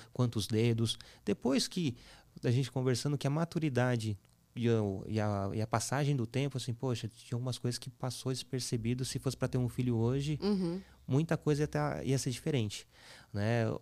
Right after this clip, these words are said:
Speaker 1: Na questão, talvez no primeiro, algumas coisas estaria meio, meio enrolada, mas no segundo,
Speaker 2: Uhum.
Speaker 1: hoje, com a maturidade, a cabeça que eu tenho hoje, muita coisa ia ser diferente, né? Ia conversar desde o início, ia ter um plano B pra, pra caso, opa, isso aí não,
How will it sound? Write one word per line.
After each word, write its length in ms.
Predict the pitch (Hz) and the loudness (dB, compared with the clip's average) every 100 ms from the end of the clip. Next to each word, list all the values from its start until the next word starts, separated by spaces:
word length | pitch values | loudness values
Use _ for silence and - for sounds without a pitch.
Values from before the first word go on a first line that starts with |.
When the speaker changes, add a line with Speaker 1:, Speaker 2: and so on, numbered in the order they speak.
| - | -4
Speaker 1:
Na 120 | 107 | -4
questão, 840 | 104 117 - - 110 110 104 101 98 - - | -2 -2 -2 0 2 4 4 2 -2 -6 0
talvez 220 | 151 180 | 2 4
no 80 | 208 | 4
primeiro, 540 | 202 170 180 214 190 - _ _ - | 4 4 2 2 -2 -8 _ _ -10
algumas 340 | - 202 214 196 | -4 0 0 2
coisas 160 | 190 185 | 2 2
estaria 200 | 190 190 | 2 2
meio, 380 | 190 196 185 165 | 2 4 4 4
meio 160 | 170 170 | 4 2
enrolada, 360 | 170 131 120 | 4 4 4
mas 180 | 127 143 | 2 2
no 80 | 170 | 2
segundo, 640 | - 139 120 190 147 104 | 2 2 4 4 2 0
Speaker 2:
Uhum. 140 | 202 170 175 | -2 -4 4
Speaker 1:
hoje, 300 | 131 113 101 | 6 6 2
com 120 | - | -2
a 20 | |
maturidade, 540 | 113 120 117 104 101 101 | -2 0 0 2 0 0
a 40 | |
cabeça 260 | 107 107 - | 0 0 0
que 60 | |
eu 40 | 110 | -2
tenho 200 | 117 104 | 0 0
hoje, 220 | 120 131 | 0 0
muita 240 | 117 135 | -2 -2
coisa 200 | 147 139 | -2 -4
ia 40 | 139 | -2
ser 120 | 143 | -6
diferente, 500 | - 165 117 98 - - - - - - | -4 -2 -2 -2 -8 -18 -18 -16 -16 -6
né? 160 | 101 | 0
Ia 80 | 107 | 0
conversar 420 | - 104 104 - | 0 -2 0 0
desde 240 | 104 104 107 | 2 2 2
o 40 | |
início, 420 | 113 107 110 - | 2 2 0 0
ia 100 | 104 | 0
ter 140 | 98 110 | 2 0
um 120 | 113 | 0
plano 280 | 113 107 110 | 2 2 2
B 460 | 101 104 117 113 104 - - - | 4 4 4 2 -2 -12 -18 -6
pra, 320 | 104 104 101 | -2 -2 -2
pra 160 | - 104 | -4 -4
caso, 380 | - 104 101 | -2 -2 0
opa, 360 | 117 113 92 87 - - - | -2 -2 -4 -6 -14 -18 -6
isso 220 | 127 - | -4 0
aí 100 | 120 | 0
não, 340 | 113 107 98 | 2 0 -2